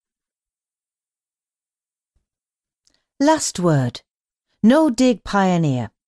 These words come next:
An interview with Charles Dowding. Charles Dowding has been an avid pioneer of organic and no-dig principles for nearly forty years. He chats to gardening writer and blogger Dan Hayes about his life and passion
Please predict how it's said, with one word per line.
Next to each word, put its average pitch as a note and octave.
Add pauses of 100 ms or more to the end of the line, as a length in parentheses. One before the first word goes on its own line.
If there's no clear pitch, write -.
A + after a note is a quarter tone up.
(300)
An F3
interview B3+
with D#3+
Charles G#3
Dowding. C3 (1000)
Charles E4
Dowding C#3+
has D3
been D3+
an D3
avid D3+
pioneer D3+
of C#3
organic C#3
and D3
no-dig D3
principles D3+ (160)
for C4+
nearly A3
forty C#3
years. C3+ (580)
He D4+
chats -
to E3
gardening D3+
writer C#3+
and C#3+
blogger D3+ (320)
Dan A#3+
Hayes C#3
about D#3+
his C#3+
life A3
and C4
passion C#3+